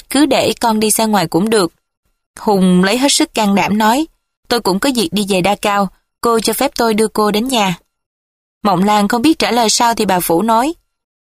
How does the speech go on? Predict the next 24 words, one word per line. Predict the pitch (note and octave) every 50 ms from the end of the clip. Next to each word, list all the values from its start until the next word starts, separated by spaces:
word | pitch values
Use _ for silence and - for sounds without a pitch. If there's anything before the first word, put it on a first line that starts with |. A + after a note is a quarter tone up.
| -
"Cô | - A3+ A3
nhận | A3 G#3 F#3+ E3 F#3+
lời | G#3 G3 F#3+ F#3
đi | A3 A3+ A#3
cho | A3 - A#3+
thằng | - A3 G3
Hùng | F#3+ G3 G3 G3 F#3+
mừng, | G3+ G3+ G3 F#3 - _ _ _ _ _ _ -
cô | G3+ G3+
có | F#3 - B3
thấy | B3+ B3+ C#4+ D4+
bao | B3+ A3+ G#3+ G#3+
giờ | G3 F#3+ F3+ E3 E3+ D#3+ D#3 - _ _ _
nó | - G#3 A3
dám | B3 A#3 A#3+ A3+ A#3+ C4+ C#4+
có | - C#4+
một | C#4+ C4 F#3+ - -
cử | - - E3+ G3 -
chỉ | G#3 D#3+ G#2
như | A3+ A#3+ A#3+
ngày | A3+ A3 G3
hôm | G3 A3 A#3 A#3
nay | B3 A#3+ A#3+ A#3
không?" | - B3+ B3 B3 B3